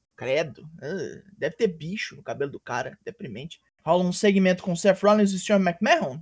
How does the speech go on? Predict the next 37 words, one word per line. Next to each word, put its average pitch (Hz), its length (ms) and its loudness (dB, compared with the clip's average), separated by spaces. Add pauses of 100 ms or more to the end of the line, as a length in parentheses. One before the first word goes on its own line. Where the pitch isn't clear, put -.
onde 320 240 -6
ele 254 100 -2
ganhou 208 300 6
uma 202 180 4
chance 180 240 -4
de 202 140 -4
lutar 190 260 2
no 165 60 -4
WrestleMania, 233 640 -2 (480)
mas 427 200 2
só 330 200 6
saberá 269 400 6
quem 240 260 0
é 226 80 6
seu 233 200 2
oponente 214 480 0
no 175 100 2
dia 202 180 -2
do 202 80 0
evento. 135 260 -4 (220)
Vale 370 300 0
ver 285 420 6
pela 165 220 2
cara 185 240 4
do 170 100 0
Vince 180 260 0
sendo 180 120 -2
irritado 165 380 0
pelo 202 180 0
Rollins 220 380 0
e 370 100 -2
tinha 339 300 2
passado 214 400 2
originalmente 208 500 0
na 147 80 -12
internet 156 480 -2
mesmo. 120 260 -8